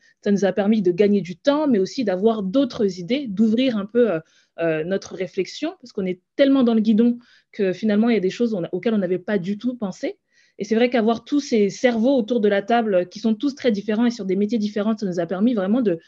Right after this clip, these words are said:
d'aller vers d'autres perspectives, euh, de stratégie. Et donc, on a vraiment pu mettre en place un objet qui ne,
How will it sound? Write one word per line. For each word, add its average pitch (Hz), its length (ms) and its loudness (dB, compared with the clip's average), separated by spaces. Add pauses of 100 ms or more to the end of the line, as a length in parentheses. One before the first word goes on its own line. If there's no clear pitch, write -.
(240)
d'aller 208 220 4
vers 208 200 2
d'autres 254 300 0
perspectives, 196 800 -4 (340)
euh, 170 120 -2
de 175 100 0
stratégie. 180 680 -2 (320)
Et 208 80 4
donc, 254 220 4
on 240 80 6
a 208 80 4
vraiment 240 360 2
pu 294 220 -2
mettre 240 260 2
en 208 60 -2
place 254 360 -2 (120)
un 196 160 -4
objet 208 300 2
qui 254 160 -2
ne, 185 220 0